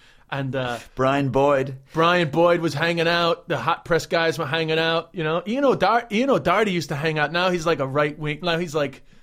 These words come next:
Speaker 1: on T V last night
Speaker 2: Yeah.
Speaker 1: on Clever and Live, and I didn't see it, but I see the tweets, like, he's, like, talking about, like, you know, you know,
Speaker 2: Oh, yeah.
Speaker 1: right wing stuff and
Speaker 2: Immigration
Speaker 1: refugees
Speaker 2: again,
Speaker 1: and, yeah,
Speaker 2: or
Speaker 1: and saying just, like, typical leftish, you know, like, he's just that voice of the right. But he used to hang out in the international all the time.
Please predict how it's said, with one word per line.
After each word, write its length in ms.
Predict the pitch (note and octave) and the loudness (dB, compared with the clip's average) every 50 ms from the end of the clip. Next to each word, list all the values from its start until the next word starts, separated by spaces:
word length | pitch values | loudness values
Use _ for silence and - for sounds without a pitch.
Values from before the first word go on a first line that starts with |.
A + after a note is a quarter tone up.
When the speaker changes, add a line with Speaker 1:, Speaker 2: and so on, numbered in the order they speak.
| - - | -18 -8
Speaker 1:
on 180 | - D3+ D3+ C#3 | -4 -4 -4 -4
T 120 | C#3+ D#3 D3+ | -4 -6 -6
V 160 | C3+ D#3+ E3+ | -4 -4 -2
last 260 | D#3 C#3+ C#3 B2+ C3+ - | 0 0 0 -2 -2 -6
night 100 | C#3 B2 | -2 0
Speaker 2:
Yeah. 140 | B2 A#2 A2+ | 2 2 4
Speaker 1:
on 60 | A2 | 4
Clever 200 | A2 D3 - C3+ C3 | 2 2 0 -2 -4
and 100 | B2+ C3 | -4 -2
Live, 240 | C3+ C#3 C#3 C3 B2 | -2 -2 -2 -4 -6
and 100 | B2 - - _ _ - | -8 -12 -16 _ _ -6
I 80 | D3 D#3 | -4 -4
didn't 160 | E3 D3+ C3 | -4 -4 -6
see 160 | - E3+ D#3+ | -4 -6 -6
it, 80 | C#3+ C3 | -4 -4
but 60 | B2+ | -8
I 40 | B2 | -8
see 140 | - E3 | -8 -8
the 100 | D3 C3 | -10 -10
tweets, 340 | C3 - - D#3 D3+ C#3+ - | -10 -12 -10 -10 -10 -8 -8
like, 200 | C3 A2+ - - _ _ _ _ - _ - | -10 -12 -14 -16 _ _ _ _ -20 _ -18
he's, 180 | - C3+ C3+ | -18 -14 -14
like, 200 | C#3 C3 C3 - | -14 -14 -14 -16
talking 320 | - D3 C#3+ C3+ - C#3+ B2 | -14 -14 -14 -12 -12 -14 -12
about, 340 | A2+ B2 A#2+ A#2 - - | -12 -12 -12 -12 -14 -16
like, 240 | B2+ G#2+ G2+ _ _ _ _ _ _ _ - | -18 -18 -18 _ _ _ _ _ _ _ -10
you 60 | C#3 | -8
know, 220 | C3 A#2+ A2+ A#2+ _ _ _ - | -8 -8 -8 -10 _ _ _ -18
you 120 | C#3+ C#3 | -16 -16
know, 120 | B2+ - - - | -16 -16 -14 -10
Speaker 2:
Oh, 40 | - | -8
yeah. 60 | C3 | -8
Speaker 1:
right 160 | B2+ C3+ - | -6 -8 -8
wing 160 | C3+ B2 B2+ | -8 -10 -12
stuff 380 | A#2+ - - C3+ B2 A2+ - - | -12 -10 -10 -10 -10 -10 -8 -6
and 140 | G#2+ G#2+ A2 | -4 -4 -2
Speaker 2:
Immigration 460 | C3 G#2+ G#2+ G#2 G#2+ - C3+ C#3+ C#3+ | -2 -2 0 -2 -2 -2 -2 -2 -2
Speaker 1:
refugees 120 | C3+ C3+ D3 C#3+ | -2 -2 -2 -4
Speaker 2:
again, 60 | C#3+ | -4
Speaker 1:
and, 80 | C#3 D#3+ | -2 0
yeah, 60 | E3 | 0
Speaker 2:
or 40 | D3 | 0
Speaker 1:
and 100 | C#3 B2+ | -2 -2
saying 260 | - F3 D#3+ D3+ D3 | -2 -2 -2 -2 -4
just, 140 | C3+ C#3 - | -6 -8 -6
like, 140 | D#3 C#3+ C3+ - - _ _ | -8 -8 -8 -10 -20 _ _
typical 420 | - E3 B2+ C3 C3 - D3 C#3+ | -8 -8 -8 -8 -8 -8 -6 -4
leftish, 580 | C#3 D3+ C#3+ C3 - - - - - - - - | -4 -4 -4 -6 -8 -10 -10 -10 -10 -12 -14 -8
you 100 | D#3+ D#3+ | -8 -6
know, 120 | D#3 D3+ | -4 -2
like, 220 | D3 C#3+ C#3+ C#3+ - - - _ - | -2 -2 -2 -4 -6 -18 -20 _ -8
he's 140 | - E3+ C#3+ | -6 -6 -6
just 200 | - F3 - - | -4 -6 -4 -2
that 240 | E3+ D#3 - - B2+ | 0 -2 -2 -2 -4
voice 280 | D#3+ D#3 D#3 D3 D3+ | 0 0 0 0 0
of 120 | - C3 A#2+ | -6 -6 -4
the 80 | C#3+ | -2
right. 180 | C#3+ D3+ D#3 D#3 | 0 0 0 0
But 80 | E3+ G3 | -2 -2
he 80 | C4 | -2
used 160 | D4 C#4 - | -2 -2 -2
to 60 | - E3 | -2 -2
hang 200 | D#3 E3 D#3+ D#3+ | -2 -2 -2 -2
out 80 | D3+ | -4
in 60 | C#3 | -4
the 80 | D3 C#3 | -4 -6
international 460 | C3 C3+ C3+ B2+ B2 B2 - C3 A#2 | -6 -6 -8 -8 -8 -10 -10 -10 -12
all 60 | G#2+ | -12
the 60 | G#2 - | -12 -12
time. 320 | - D#3 G3 G3 C#3 | -12 -10 -8 -8 -10